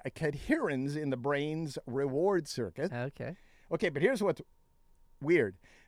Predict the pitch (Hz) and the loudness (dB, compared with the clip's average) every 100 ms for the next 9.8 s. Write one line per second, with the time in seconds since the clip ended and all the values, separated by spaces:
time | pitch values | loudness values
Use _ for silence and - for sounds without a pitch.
0 | _ 101 101 143 139 143 147 214 226 214 | _ -20 -2 0 0 0 2 2 0 -6
1 | - 196 170 147 147 - 208 233 214 226 | 0 2 4 0 -4 0 2 2 0 -4
2 | 196 160 151 - 160 147 147 - 135 143 | -2 0 -2 0 -2 0 -2 -4 -2 0
3 | 143 139 151 156 139 131 135 127 127 127 | 0 2 2 4 4 2 2 -2 -2 -4
4 | 185 170 156 117 101 151 - 117 127 208 | -6 2 2 4 0 -6 -8 -6 -6 -6
5 | 143 196 139 135 123 131 - - - 147 | -4 0 0 2 -2 -4 -10 -20 -10 -2
6 | 156 147 185 190 139 127 165 160 151 175 | 0 2 2 2 0 0 0 0 0 2
7 | 196 254 - - - - _ _ 120 147 | 4 4 0 -10 -18 -20 _ _ -2 2
8 | 190 135 135 135 127 123 208 202 104 - | 2 2 0 0 0 -4 -2 -2 -2 -8
9 | 165 113 170 196 254 277 139 | -8 -4 0 4 6 6 4